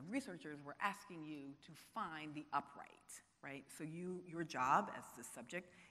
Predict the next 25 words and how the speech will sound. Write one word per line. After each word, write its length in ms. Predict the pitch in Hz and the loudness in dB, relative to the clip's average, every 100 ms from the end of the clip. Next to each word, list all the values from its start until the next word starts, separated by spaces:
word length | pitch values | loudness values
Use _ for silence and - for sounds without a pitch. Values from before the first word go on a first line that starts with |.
| - | -8
is 240 | 165 156 156 | -2 -2 -2
to 180 | - 151 | -6 -6
kind 240 | 147 131 | -4 -4
of 100 | 127 | -2
move 300 | 151 151 143 | 0 0 0
your 100 | - | -6
chair 380 | - 262 254 247 | -2 0 2 4
around, 560 | 214 214 214 208 202 - - | 4 2 2 0 -2 -4 -4
right, 300 | 165 151 151 - - - - | -2 0 -2 -6 -18 -16 -8
um, 280 | 147 143 143 - | -4 -4 -6 -2
until 840 | 143 - - 180 160 156 156 147 - - - | -2 -2 -6 -2 0 2 2 0 -6 -16 -10
it 140 | 147 151 | -6 -6
is, 600 | 143 139 131 131 127 - - - - - _ _ | -2 0 0 0 -2 -4 -6 -16 -20 -20 _ _
um, 240 | 143 139 135 135 - - - - _ - - - - - - _ _ _ _ _ _ _ | -14 -10 -10 -12 -16 -20 -20 -20 _ -20 -20 -20 -20 -20 -20 _ _ _ _ _ _ _
straight 280 | - - 151 | -8 4 4
up 80 | 131 120 | 4 -4
and 80 | |
down. 100 | 104 - - - - - - - - - _ _ _ - - | -10 -12 -16 -20 -20 -20 -20 -20 -20 -20 _ _ _ -20 -14
So 80 | 208 175 156 - | -8 -8 -10 -8
here's 200 | 294 277 | -4 -4
what 80 | 226 | 2
our 100 | 190 | 2
brains 460 | 185 208 214 180 135 | 2 -4 -4 -6 -10
do, 160 | - - - - _ _ - - _ _ _ 170 | -16 -18 -20 -20 _ _ -20 -20 _ _ _ -14
um, 300 | 160 165 | -10 -10